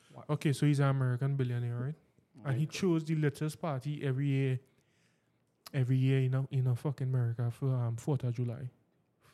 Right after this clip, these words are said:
Speaker 1: See, you're a fan.
Speaker 2: Where's fan? Where's fa-, wait, hold on. Where's Fanatics? <laughs> Oh, look at me. Eleven point four.
Speaker 1: This guy?
Speaker 2: Yeah.
Speaker 1: This
Speaker 2: It's just saying
Speaker 1: weird
Speaker 2: net worth
Speaker 1: looking
Speaker 2: is eleven point four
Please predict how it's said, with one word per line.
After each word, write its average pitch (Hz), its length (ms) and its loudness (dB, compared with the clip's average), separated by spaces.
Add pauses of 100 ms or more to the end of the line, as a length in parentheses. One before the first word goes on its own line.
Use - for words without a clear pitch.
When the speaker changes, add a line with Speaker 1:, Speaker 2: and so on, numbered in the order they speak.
(420)
Speaker 1:
See, - 220 -6
you're 104 240 -2
a 107 40 -4
fan. 113 420 -4 (560)
Speaker 2:
Where's 233 240 -10
fan? 247 220 -6
Where's 208 260 -6
fa-, - 240 -12
wait, 156 340 -4
hold 208 180 -2
on. 139 120 -2
Where's 196 160 -2
Fanatics? 143 760 -6
<laughs> - 300 -18
Oh, 180 140 4
look 165 300 -2
at 233 60 -2
me. 175 180 -2 (180)
Eleven 151 300 -4
point 170 220 -4
four. 170 320 -8 (560)
Speaker 1:
This 127 120 -4
guy? 151 180 -2 (240)
Speaker 2:
Yeah. 131 240 2 (220)
Speaker 1:
This 143 160 -6
Speaker 2:
It's 170 160 0
just - 120 4
saying 196 180 2
Speaker 1:
weird - 0 -
Speaker 2:
net 170 180 2
worth 160 160 2
Speaker 1:
looking 214 80 2
Speaker 2:
is 220 140 -2
eleven 147 360 0
point 160 220 -2
four 170 220 -4